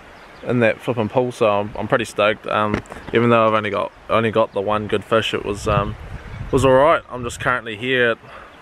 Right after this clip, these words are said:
one of the main rivers around here, and, um, to do my outro because there were some bros at the,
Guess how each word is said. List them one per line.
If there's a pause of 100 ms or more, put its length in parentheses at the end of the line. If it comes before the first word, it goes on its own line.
(440)
one
of
the
main (540)
rivers
around
here, (420)
and,
um, (500)
to
do
my
outro
because
there
were
some
bros
at
the,